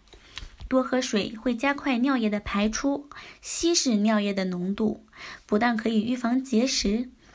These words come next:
还能减轻肾脏的负担。水也是在身体内运送各种营养物质的载体，直接参与人体的新陈代谢。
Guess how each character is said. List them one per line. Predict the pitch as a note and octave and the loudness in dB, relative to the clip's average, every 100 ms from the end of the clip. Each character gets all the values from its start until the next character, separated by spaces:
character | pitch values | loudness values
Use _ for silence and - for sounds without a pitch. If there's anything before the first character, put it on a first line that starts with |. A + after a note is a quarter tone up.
| _ - - | _ -18 -4
还 | A3+ | 0
能 | A#3 A#3+ | 4 2
减 | B3 C4+ | 2 -2
轻 | G#3+ - B3+ C4 | -2 0 0 0
肾 | - B3+ | 0 0
脏 | A3+ A3 | 2 0
的 | G#3 | 0
负 | - A3+ | -2 -2
担。 | G#3 F#3+ G#3 - _ - - - - | -2 -4 -6 -12 _ -20 -16 -14 -14
水 | - - A3 A3 | -4 2 6 6
也 | D#4 C4+ | 4 2
是 | A3 A3+ | 0 0
在 | A#3 | 0
身 | A3+ C4+ C4 | 2 2 2
体 | - | 4
内 | G#3 G3 - | 2 2 0
运 | C4 C4 | 2 2
送 | C4+ B3+ | 2 0
各 | C#4+ | 0
种 | - G3 - | 0 0 0
营 | G3 A3+ | 0 2
养 | A3 - | 0 0
物 | A#3 | -2
质 | A3 | 0
的 | G#3 G3+ | -2 -2
载 | F#3+ F#3 | -2 -2
体， | G#3+ - - - - - - - - - | -2 -4 -8 -8 -16 -20 -18 -18 -16 -2
直 | A3 A3 | 0 0
接 | A#3 A3+ | 2 0
参 | A#3 - A#3 A3 | 0 0 2 2
与 | F#3 F#3+ | 0 0
人 | F#3+ A3 | 2 2
体 | - | 0
的 | - | -4
新 | A3 C4+ | 0 2
陈 | C4 A#3 | 2 0
代 | C4 A3 | 2 0
谢。 | - C4 | 0 -4